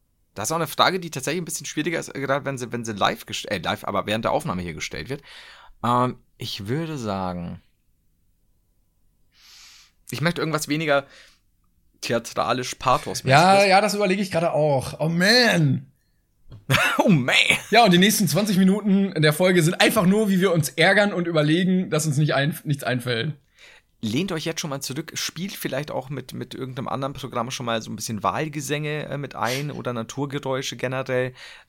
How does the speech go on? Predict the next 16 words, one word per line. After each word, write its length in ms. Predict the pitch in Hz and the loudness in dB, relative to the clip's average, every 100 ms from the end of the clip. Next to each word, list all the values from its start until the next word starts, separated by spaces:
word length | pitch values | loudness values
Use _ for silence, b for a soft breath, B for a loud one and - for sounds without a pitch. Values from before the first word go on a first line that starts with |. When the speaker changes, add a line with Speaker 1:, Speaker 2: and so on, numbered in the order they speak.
| _ | _
Speaker 1:
ähm, 640 | 110 110 107 104 101 98 98 _ _ _ | -10 -8 -6 -8 -10 -12 -16 _ _ _
vielleicht 220 | - 113 120 | -8 -6 -6
auch 100 | 110 | -10
Regenwaldgeräusche, 1300 | 90 123 131 143 120 117 135 135 - 123 120 - 123 | -8 -6 -6 -6 -4 -4 -4 -8 -10 -4 -2 -2 -6
weil 60 | |
das 140 | 127 - | -6 -6
kann 100 | 131 | -6
jetzt 240 | - - | -6 -2
dauern, 300 | 98 120 170 | 0 0 -4
sag 120 | 139 | -6
ich 80 | 117 | -8
euch 120 | 110 | -8
ehrlich. 320 | 95 113 180 - b b b b b b b _ | -4 -4 -6 -12 b b b b b b b _
Was 320 | - - - 135 | -14 -4 -2 -2
haben 320 | 139 156 160 | -4 -4 -6
wir 300 | 160 156 | -4 -6